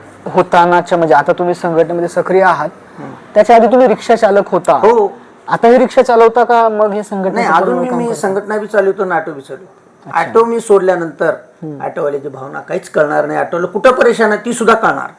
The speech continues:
Speaker 1: म्हणजे आजही तुम्ही रिक्षा घेऊन रस्त्यावर आहात
Speaker 2: हो.
Speaker 1: आणि रिक्षा चालकांच्या प्रश्नासाठी लढत आहात.
Speaker 2: बिलकुल, बिलकुल.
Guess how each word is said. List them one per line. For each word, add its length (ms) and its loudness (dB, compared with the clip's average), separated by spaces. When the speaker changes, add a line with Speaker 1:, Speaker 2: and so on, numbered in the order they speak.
Speaker 1:
म्हणजे 140 4
आजही 340 2
तुम्ही 320 2
रिक्षा 260 0
घेऊन 220 2
रस्त्यावर 300 0
आहात 240 2
Speaker 2:
हो. 60 -8
Speaker 1:
आणि 180 6
रिक्षा 220 0
चालकांच्या 480 -2
प्रश्नासाठी 500 -6
लढत 40 4
आहात. 140 6
Speaker 2:
बिलकुल, 320 0
बिलकुल. 340 -8